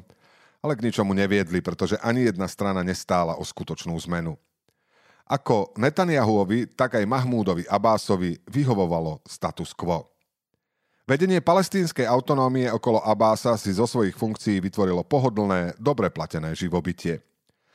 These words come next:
Častými stretnutiami s európskymi politikmi a predstaviteľmi medzinárodných organizácií vytvárali ilúziu činnosti,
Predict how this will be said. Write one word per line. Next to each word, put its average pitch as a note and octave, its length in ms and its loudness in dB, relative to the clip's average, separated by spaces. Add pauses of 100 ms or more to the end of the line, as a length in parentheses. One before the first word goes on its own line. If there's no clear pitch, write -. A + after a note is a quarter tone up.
(180)
Častými E3 400 2
stretnutiami C#3 720 0
s - 80 -2
európskymi A#2+ 560 2
politikmi A2+ 560 0
a G2+ 80 0
predstaviteľmi G#2 640 0
medzinárodných F#2+ 720 0
organizácií G2+ 760 0
vytvárali G2+ 560 0
ilúziu F#2 440 0
činnosti, A#2+ 640 0